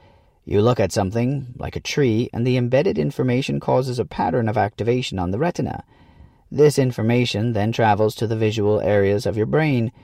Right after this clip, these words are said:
where your brain starts crunching the data and trying to make sense of the visual cues. Top-down processing relies more on contextual information,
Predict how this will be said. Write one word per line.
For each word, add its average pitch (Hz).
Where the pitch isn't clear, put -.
where 127
your 180
brain 160
starts 143
crunching 135
the 131
data 123
and 135
trying 120
to 127
make 104
sense -
of 120
the 123
visual 120
cues. 107
Top-down 156
processing 160
relies 113
more 123
on 107
contextual 95
information, 92